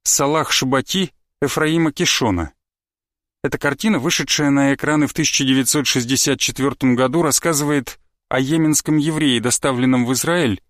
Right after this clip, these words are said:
вместе с семьёй в ходе операции "Орлиные крылья". Салах человек хороший, но восточный менталитет подчас мешает ему вживаться в израильскую среду.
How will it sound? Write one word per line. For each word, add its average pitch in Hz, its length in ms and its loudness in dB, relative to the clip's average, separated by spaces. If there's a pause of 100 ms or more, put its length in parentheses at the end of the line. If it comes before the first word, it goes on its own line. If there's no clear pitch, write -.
(220)
вместе 151 460 0
с - 40 2
семьёй 131 480 0
в - 80 -8
ходе 123 300 0
операции 135 500 0
"Орлиные 127 500 2
крылья". 92 460 -2 (880)
Салах 127 380 -2
человек 131 380 -2
хороший, 160 500 -2
но 135 340 0 (180)
восточный 151 640 0
менталитет 160 640 -2
подчас - 420 -2
мешает 143 440 -2
ему 135 180 2
вживаться 143 540 0
в 131 80 2
израильскую 127 580 0
среду. 113 460 -2